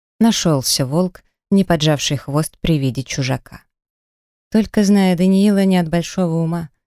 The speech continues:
скорее из упрямства. Ну и передо мной покрасоваться. Такое ощущение, что он вообще не собирался появляться и одевался в попыхах. Ворот рубашки ослаблен, никакого галстука.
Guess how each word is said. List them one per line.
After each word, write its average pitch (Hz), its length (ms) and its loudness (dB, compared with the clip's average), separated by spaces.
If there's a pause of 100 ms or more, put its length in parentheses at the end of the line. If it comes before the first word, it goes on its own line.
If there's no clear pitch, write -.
(120)
скорее 151 400 0
из 131 100 -2
упрямства. 139 640 -8 (840)
Ну 247 100 2
и 262 100 2
передо 180 280 2
мной 156 240 0
покрасоваться. - 840 -6 (520)
Такое 151 320 -2
ощущение, 156 580 0
что - 160 -4
он 151 100 0
вообще 160 460 -2
не 139 80 -4
собирался 139 560 -4
появляться 135 680 -6 (380)
и 180 60 2
одевался 160 480 0
в - 80 -12
попыхах. - 720 -8 (460)
Ворот 208 360 0
рубашки 170 440 -2
ослаблен, 151 600 -2
никакого 135 500 -6
галстука. - 680 -6